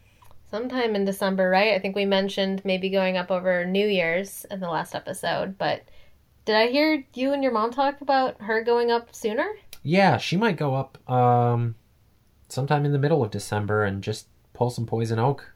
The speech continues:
Speaker 2: all week. Um, I am going all in at work for the rest of December until we break for the holiday,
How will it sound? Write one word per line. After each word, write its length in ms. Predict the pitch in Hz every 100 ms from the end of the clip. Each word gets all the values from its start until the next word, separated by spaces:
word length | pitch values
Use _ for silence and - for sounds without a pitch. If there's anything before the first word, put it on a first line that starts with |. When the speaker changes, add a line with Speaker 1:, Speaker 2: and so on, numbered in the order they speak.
| _
Speaker 2:
all 220 | 104 101
week. 400 | 101 104 117 - _ _ _ _ _ _ -
Um, 500 | 104 98 92 90 87 - _ _ _ _ _
I 640 | 113 117 123 123 120 120 113 -
am 180 | - 101
going 420 | 98 107 107 104
all 340 | 98 101 104 101
in 400 | 98 98 98 92
at 200 | 98 95
work 260 | 101 92
for 380 | - 101 92 92
the 100 | 92
rest 280 | 95 90 -
of 80 | 98
December 640 | 90 - 95 92 92 92
until 340 | - 101 98 95
we 140 | 95
break 300 | 90 95 90
for 400 | - 98 95 95 - _ _ _ -
the 60 |
holiday, 600 | 92 101 98 92 90 90